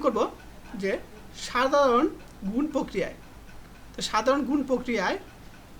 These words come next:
জি একটি আবিলয় গ্রুপ হবে যদি এবং কেবল যদি for all A, কমা B, অর্থাৎ সকল এ, বি, জি গ্রুপের উপাদান হয়, যেন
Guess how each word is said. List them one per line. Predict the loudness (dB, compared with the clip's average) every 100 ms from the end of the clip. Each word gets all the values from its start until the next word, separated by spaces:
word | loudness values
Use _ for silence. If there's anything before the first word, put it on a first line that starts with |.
| -2
জি | 2 4 2
একটি | 2 0 0 -6 -18 2 2
আবিলয় | 4 2 2 2
গ্রুপ | 2 0 -2 -4 0
হবে | 0 -2 -6 -16 -8 -2 2
যদি | 4 4 2
এবং | -2 0
কেবল | 0 0 0 -2
যদি | 0 0 0 -12 -18 -18 -18 -18 -20 -20 -20 -20 -18 0
for | 4 4 4
all | 4 2 4 8
A, | 8 8
কমা | 2 2 0
B, | -4 -4
অর্থাৎ | -2 -2 0
সকল | 4 6 4 8 6
এ, | 6
বি, | 2 0 -6 -18 -18 -18 -18 -14 -6 0
জি | 0 0
গ্রুপের | 4 6 4 -2 -16 -16 -16 -10 0
উপাদান | 2 4 2 2
হয়, | 0 0 -4 -16 -16 -18 -18 -18 -18 -18 -18 -18 -18 -18 -18 -18 -18 -18 -18 -18 -16 -16 -14 -4 -2
যেন | 2